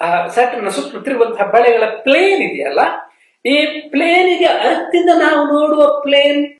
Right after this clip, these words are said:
ಪ್ಯಾರಲಲ್ ಆದಾಗ ಆ ಬಳೆ ಕಾಣೋದಿಲ್ಲ.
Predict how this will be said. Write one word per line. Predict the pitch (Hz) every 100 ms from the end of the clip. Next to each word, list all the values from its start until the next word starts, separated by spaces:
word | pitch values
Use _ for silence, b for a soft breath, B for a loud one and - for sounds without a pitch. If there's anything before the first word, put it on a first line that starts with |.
| -
ಪ್ಯಾರಲಲ್ | 240 262 370 392 415 415
ಆದಾಗ | - - 226 185 - - - - - -
ಆ | - -
ಬಳೆ | - 453 -
ಕಾಣೋದಿಲ್ಲ. | 160 180 - -